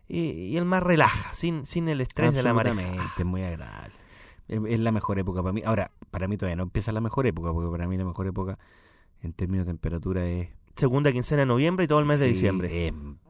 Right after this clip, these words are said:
Speaker 1: Exquisito.
Speaker 2: espectacular, ah, y, y después te diría marzo y entradito de abril.
Speaker 1: Sí.
Speaker 2: Y para mí los mejores meses, al menos en la zona central, eh, eh, por ejemplo, para ir a Maitencillo, para ir al Paraíso, para
Speaker 1: Quinta
Speaker 2: estar en
Speaker 1: región,
Speaker 2: Viña.
Speaker 1: quinta región norte.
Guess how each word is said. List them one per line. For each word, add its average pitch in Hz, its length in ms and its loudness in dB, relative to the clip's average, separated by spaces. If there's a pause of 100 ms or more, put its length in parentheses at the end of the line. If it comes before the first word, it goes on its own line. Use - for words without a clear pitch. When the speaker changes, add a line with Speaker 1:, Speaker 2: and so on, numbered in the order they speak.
(200)
Speaker 1:
Exquisito. 147 460 4
Speaker 2:
espectacular, 90 680 0
ah, 82 200 -2
y, 95 260 -4
y 131 280 4
después 117 540 2
te - 120 -4
diría 104 300 2
marzo 101 720 -4
y 95 100 -4
entradito 95 360 0
de 95 60 4
abril. 85 280 -2 (320)
Speaker 1:
Sí. - 420 -16 (800)
Speaker 2:
Y 104 120 2
para 98 180 2
mí 98 120 2
los 104 120 4
mejores 90 240 0
meses, 98 320 -2 (840)
al 101 120 2
menos 123 180 8
en 135 40 8
la 139 80 6
zona 147 160 4
central, 82 680 0
eh, 82 540 -6 (560)
eh, 82 220 -8
por 82 120 -4
ejemplo, 80 580 -4
para 85 140 -4
ir 82 80 -2
a 80 40 -4
Maitencillo, 82 1040 -4
para 82 140 -8
ir 80 80 -4
al 78 120 -10
Paraíso, 90 560 -6
para - 880 -20
Speaker 1:
Quinta 170 140 -4
Speaker 2:
estar - 180 2
en - 60 4
Speaker 1:
región, 170 440 8
Speaker 2:
Viña. 151 120 4
Speaker 1:
quinta 160 260 2
región 139 340 0
norte. - 440 6